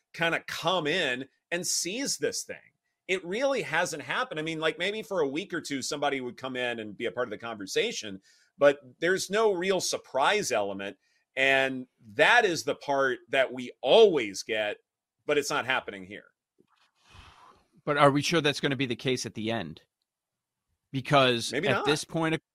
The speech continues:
Speaker 2: couple years ago, Devontae was not in the picture.
Speaker 1: You're right.
Speaker 2: And then he ends up winning.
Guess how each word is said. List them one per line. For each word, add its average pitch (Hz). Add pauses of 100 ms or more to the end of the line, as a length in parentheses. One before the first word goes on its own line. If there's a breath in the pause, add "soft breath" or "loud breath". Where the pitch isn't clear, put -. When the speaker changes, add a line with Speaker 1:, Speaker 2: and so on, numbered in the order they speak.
Speaker 2:
couple 156
years 196
ago, 120 (640)
Devontae 170
was 127
not 113
in 147
the 143
picture. - (760)
Speaker 1:
You're 90
right. 92
Speaker 2:
And 135
then 135
he 127
ends 110
up -
winning. 95